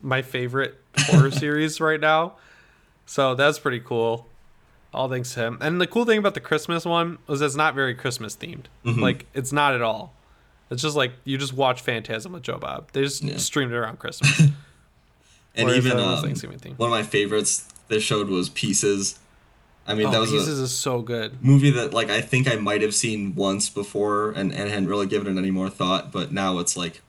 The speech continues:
Speaker 2: one of my favorites that I, that I return to in any kind of horror movie marathon, 'cause it's just such a fun <laughs> inclusion.
Speaker 1: You don't need to go to Texas to have a massacre or whatever.
Speaker 2: Yeah.
Speaker 1: I really
Speaker 2: <laughs>
Speaker 1: liked, uh, Rabid, too.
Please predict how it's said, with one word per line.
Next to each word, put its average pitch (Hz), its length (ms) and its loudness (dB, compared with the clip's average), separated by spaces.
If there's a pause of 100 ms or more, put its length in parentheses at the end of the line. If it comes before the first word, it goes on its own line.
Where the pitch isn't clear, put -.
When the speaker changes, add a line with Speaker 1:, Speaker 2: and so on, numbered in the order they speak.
(200)
Speaker 2:
one 117 140 2
of - 40 -2
my 98 140 0
favorites 85 480 0
that 90 140 -2
I, - 120 -8 (120)
that 95 120 -2
I 92 120 0
return 92 480 -2
to 92 200 0
in 87 60 0
any 90 180 0
kind 92 220 -2
of 78 220 -6 (220)
horror 95 220 2
movie 80 240 0
marathon, 78 540 -2
'cause - 160 -6
it's 92 160 -2
just 85 160 -2
such 82 160 -2
a 78 60 -6
fun 90 480 -2
<laughs> - 40 -10
inclusion. 98 760 -2 (920)
Speaker 1:
You 139 120 -4
don't 156 140 0
need 147 100 -2
to 143 80 0
go 139 120 2
to 127 60 0
Texas 123 520 -6
to - 120 -6
have 123 120 -2
a 120 80 -4
massacre 117 580 -8
or 120 60 -10
whatever. 113 320 -8 (220)
Speaker 2:
Yeah. 110 200 2
Speaker 1:
I 170 220 6
really 208 180 8
Speaker 2:
<laughs> 180 120 8
Speaker 1:
liked, 165 180 2
uh, 143 380 4 (680)
Rabid, 131 520 0
too. 117 320 -2